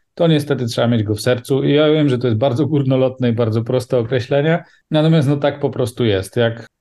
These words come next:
jest wiele bluesowych zespołów w Polsce i na świecie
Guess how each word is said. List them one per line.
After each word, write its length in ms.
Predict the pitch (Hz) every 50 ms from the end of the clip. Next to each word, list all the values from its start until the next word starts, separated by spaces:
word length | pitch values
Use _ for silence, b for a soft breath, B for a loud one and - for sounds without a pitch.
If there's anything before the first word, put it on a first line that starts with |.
| -
jest 140 | 147 147 139
wiele 460 | 139 151 165 165 151 147 135 - - - - 160 160 170 - - -
bluesowych 500 | 143 131 143 143 139 143 139 123 127 120
zespołów 560 | 113 117 113 113 113 113 107 101 98 95 - -
w 60 | -
Polsce 440 | - 123 135 135 135 - - 113 107
i 40 |
na 120 | 104 107 104
świecie 500 | - - 113 101 101 - 139 139 143